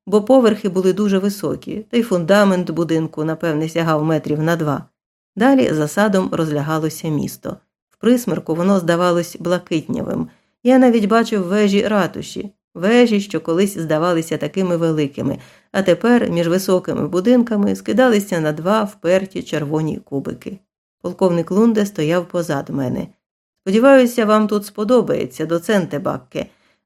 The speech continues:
Мабуть, вам не треба давати ніяких інструкцій ні щодо роботи, навчання Вікторії, ні». «Я наглядатиму за нею», сказав я.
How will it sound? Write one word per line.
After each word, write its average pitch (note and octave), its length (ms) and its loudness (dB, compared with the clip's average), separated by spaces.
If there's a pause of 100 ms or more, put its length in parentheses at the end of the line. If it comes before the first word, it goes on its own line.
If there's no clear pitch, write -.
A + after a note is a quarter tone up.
Мабуть, C4 440 2
вам B3 320 6
не B3 100 6
треба A#3+ 320 2
давати D3+ 400 0
ніяких E3+ 460 -2
інструкцій F3+ 760 -4
ні F3+ 140 0
щодо E3+ 320 -4
роботи, G3 680 0
навчання G3 640 0
Вікторії, E3 720 0
ні». F3+ 400 0 (560)
«Я G3+ 280 2
наглядатиму F#3+ 760 2
за C#3+ 140 -4
нею», D3 240 -4
сказав D#3 380 -8
я. F3 220 -8